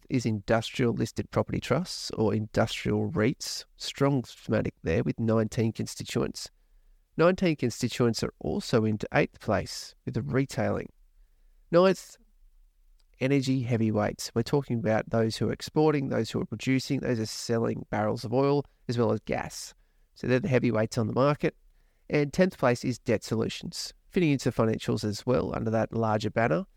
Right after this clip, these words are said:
But debt solutions has a solid seventeen constituents as well. The other standouts further down the line are retail companies. They're in place sixteenth with thirty-three constituents.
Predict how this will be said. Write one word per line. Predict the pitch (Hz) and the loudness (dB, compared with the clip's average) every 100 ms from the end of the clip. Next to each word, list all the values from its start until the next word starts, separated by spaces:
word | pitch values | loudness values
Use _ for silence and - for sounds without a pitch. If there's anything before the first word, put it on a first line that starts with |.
| _ _ | _ _
But | - - | -10 -2
debt | 139 - | -2 -2
solutions | - 139 - 117 - | 0 0 0 -4 0
has | 110 | -2
a | 104 | -2
solid | - 117 107 101 | 0 2 2 0
seventeen | - 113 104 110 110 110 | 0 0 0 -2 -2 -2
constituents | - 110 - - 113 104 | -4 -10 -10 -6 -4 -4
as | 107 - | -4 2
well. | 131 117 - _ _ _ _ _ _ _ | 4 4 -2 _ _ _ _ _ _ _
The | 160 | 4
other | 170 143 | 4 4
standouts | - 131 127 123 - | 0 2 2 0 0
further | 147 143 131 | 0 2 2
down | 127 | 2
the | 113 | 2
line | 120 127 127 | 4 4 2
are | 120 110 | -2 -4
retail | 113 123 - 123 | -2 -2 0 -2
companies. | 135 135 208 233 - - _ _ _ | -2 -4 -6 -8 -10 -18 _ _ _
They're | - - | -6 -6
in | 123 | -4
place | - 127 - | 0 0 2
sixteenth | 151 - 107 110 - | -2 -2 -2 -2 -2
with | 131 - | -2 -2
thirty-three | - 127 120 110 - 123 120 | 0 0 2 -4 0 0 2
constituents. | 113 - 110 - 107 - - | -2 -4 -4 -2 -2 -4 -10